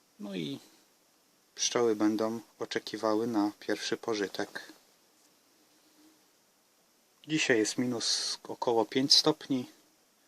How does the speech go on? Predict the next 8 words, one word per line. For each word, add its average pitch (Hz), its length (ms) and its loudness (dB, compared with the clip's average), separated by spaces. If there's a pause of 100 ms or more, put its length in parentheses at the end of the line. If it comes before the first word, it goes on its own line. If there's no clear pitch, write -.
(680)
Mroźno, 127 680 2 (100)
trzeba 120 220 4
było 117 160 4
w 113 60 -2
rękawiczkach 131 680 2
przyjechać 127 520 -2
do 117 100 -8
pasieki. 113 640 -4